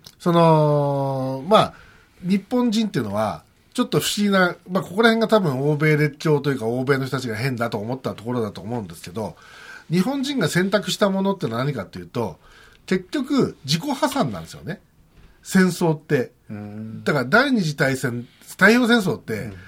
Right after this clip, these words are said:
Speaker 1: あんなの勝つわけないじゃないですか。
Speaker 2: うんうんうんうん。
Speaker 1: ね、で、みんな分かってたわけですから。
Speaker 2: うん。
Speaker 1: でも、あえてそれをやっちまったっていうのは、
Speaker 2: うん。
Speaker 1: もうなんか、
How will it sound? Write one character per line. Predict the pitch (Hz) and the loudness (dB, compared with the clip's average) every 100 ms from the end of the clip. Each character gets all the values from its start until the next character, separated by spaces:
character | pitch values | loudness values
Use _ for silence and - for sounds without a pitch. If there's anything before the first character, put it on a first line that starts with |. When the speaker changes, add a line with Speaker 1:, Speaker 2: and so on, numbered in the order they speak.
| - | -8
Speaker 1:
あ | 208 | -4
ん | |
な | 208 | -2
の | 175 | -2
勝 | - 254 | -2 -4
つ | 330 240 | 0 -2
わ | 127 | -2
け | - 104 | -4 -4
な | 107 233 | 2 2
い | |
じ | 247 | 2
ゃ | |
な | - | -2
い | |
で | 147 | -2
す | |
か。 | 120 | -2
Speaker 2:
う | |
ん | |
う | 110 | -2
ん | |
う | 92 | -4
ん | 107 95 90 95 76 82 78 - - | -8 -8 -10 -12 -12 -14 -16 -16 -6
う | |
ん。 | |
Speaker 1:
ね、 | 160 | -4
で、 | 160 185 147 127 | -2 -2 -2 -2
み | 196 247 | 0 2
ん | |
な | 302 | 4
分 | 247 | 4
か | 254 330 | 4 2
っ | |
て | 269 | 0
た | 131 | -4
わ | 98 | -6
け | 92 82 | -10 -14
で | |
す | 92 | -14
か | 92 | -12
ら。 | 87 | -12
Speaker 2:
う | - | -6
ん。 | |
Speaker 1:
で | 170 | -4
も、 | 147 - | -2 0
あ | 294 | 0
え | 277 | 0
て | 175 | 0
そ | 165 | 2
れ | 170 | 2
を | 127 | 2
や | 127 | -2
っ | - | -4
ち | 185 | -2
ま | 180 | -2
っ | 175 | -2
た | 175 | -4
っ | |
て | - | -4
い | |
う | 104 | -6
の | 98 | -2
は、 | 123 92 - - - - _ | 0 -2 -8 -20 -20 -20 _
Speaker 2:
う | 156 | -2
ん。 | |
Speaker 1:
も | 160 | 0
う | 127 | 2
な | |
ん | |
か、 | 156 | -2